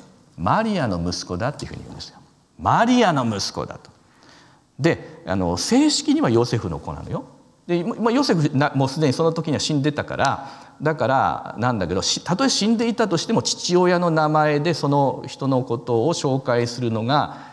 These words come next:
え、当たり前なんだけど、「あれはね、マリアの息子だよ」って。わかるね、皆さん。「あれはね、三十年前、ね、えー、あのイエスっていうのはね、ヨセフさんの子じゃないんだよ。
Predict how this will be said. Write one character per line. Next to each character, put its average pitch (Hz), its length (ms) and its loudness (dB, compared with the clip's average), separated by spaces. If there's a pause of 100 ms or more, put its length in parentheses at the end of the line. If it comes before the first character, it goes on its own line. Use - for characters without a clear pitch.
(200)
え、 90 100 -10
当 101 120 2
た 107 120 -2
り 107 100 0
前 101 240 0
な 95 140 0
ん 90 80 0
だ 80 100 -2
け 76 80 -4
ど、 80 160 -4
「あ 80 120 -4
れ 92 120 -4
は 92 160 -4
ね、 73 100 -6
マ 82 220 -4
リ 80 100 -4
ア 76 60 -6
の 69 80 -8
息 71 240 -12
子 76 100 -10
だ 69 80 -8
よ」 71 140 -10
っ - 20 -12 (1200)
て。 - 60 -4
わ 107 120 2
か 85 60 -2
る 76 100 -6
ね、 104 160 0
皆 87 160 -2
さ 73 120 -8
ん。 67 140 -10 (420)
「あ 85 140 -4
れ 85 100 -2
は 73 160 -6
ね、 71 280 -10 (400)
三 101 280 0
十 92 160 0
年 85 220 -4
前、 71 180 -6 (520)
ね、 107 240 -6 (420)
え 55 640 -12
ー、 65 60 -6
あ 85 60 -2
の 82 340 -6 (260)
イ 90 140 -4
エ 87 60 -2
ス 76 140 -8
っ - 20 -12
て - 100 -18
い - 40 -16
う - 20 -16
の 64 60 -16
は 67 60 -12
ね、 64 220 -14 (240)
ヨ 92 160 -6
セ 95 160 -4
フ - 80 -10
さ 78 100 -8
ん 73 60 -8
の 82 60 -12
子 82 120 -10
じ 78 60 -6
ゃ 73 60 -8
な 73 100 -10
い 71 60 -12
ん 67 40 -14
だ - 80 -16
よ。 - 60 -20